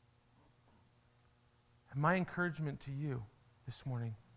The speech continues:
is that Jesus has disarmed and taken away the power of Satan. And he is victorious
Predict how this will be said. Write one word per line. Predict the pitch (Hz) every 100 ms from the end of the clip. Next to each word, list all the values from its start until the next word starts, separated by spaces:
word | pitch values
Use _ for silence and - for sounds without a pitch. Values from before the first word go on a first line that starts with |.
| - _ _ _ _ - _ _ - _ - - - - - - - -
is | 127
that | 135 131
Jesus | 127 170 135 127 - - - - - - - - - - -
has | - 139 -
disarmed | 143 - 151 156 156 160 147 - - - - - - - - - - - - 131
and | -
taken | - 160 - 160
away | 147 131 135
the | 127 120
power | - - 127 117 107 - - - - - - - - - 147
of |
Satan. | - - 107 - 117 110 - - - - - - - - - - - - - - - _ - - - - - -
And | 143
he | 156
is | 147 135
victorious | 139 - - 190 175 131 117 - -